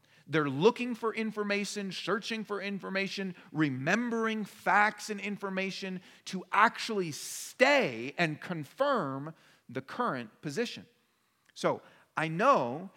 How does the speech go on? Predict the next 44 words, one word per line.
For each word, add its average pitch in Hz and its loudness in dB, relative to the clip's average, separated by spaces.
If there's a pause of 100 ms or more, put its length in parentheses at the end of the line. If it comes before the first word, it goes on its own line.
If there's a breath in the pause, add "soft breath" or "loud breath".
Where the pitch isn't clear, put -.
that 156 -4
you've 156 -8
probably 208 2
never 180 2
challenged 175 -2
God 160 6
necessarily 156 -2
with 139 -6
a 127 -6
brain 175 -4
teaser, 104 -14 (340 soft breath)
but 151 -2
there's 143 -4
many 233 -4
different 202 -8
times - -8 (440)
where 143 -2
there's 139 -4
things 165 -6
that 135 -4
are 131 -2
presented 175 -6
to 190 -12
us 151 -6 (280 soft breath)
that 143 -6
God 185 2
wants 180 -2
to - -14
speak 175 -8
to 113 -8
us, 104 -10
that 127 -12
God 190 2
wants 180 -6
to 170 -12
teach - -12
to 131 -8
us, 113 -12 (240 loud breath)
that 156 -4
God 196 4
wants 202 -2
to - -10
shape 208 -2 (120)
us 170 2